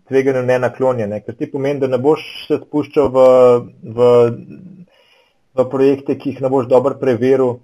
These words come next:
ne, ne boš sprejemal odločitev, ki niso utemeljene na, na nekih podatkih iz trga, um, ne boš tvegal z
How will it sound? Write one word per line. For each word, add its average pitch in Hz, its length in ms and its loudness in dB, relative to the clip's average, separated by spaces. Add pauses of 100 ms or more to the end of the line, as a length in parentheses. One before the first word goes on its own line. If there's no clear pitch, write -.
ne, 120 200 -6
ne 123 100 -4
boš 131 220 -4
sprejemal 131 580 0
odločitev, 131 640 -2
ki 127 180 -10
niso 127 340 0 (120)
utemeljene 120 840 -2
na, 117 200 0 (360)
na 113 320 -8
nekih 120 300 -6
podatkih 117 600 0
iz 113 160 -16
trga, 120 380 2 (640)
um, 113 480 0 (1500)
ne 139 160 -6
boš 147 300 0
tvegal 139 640 4
z 131 220 -2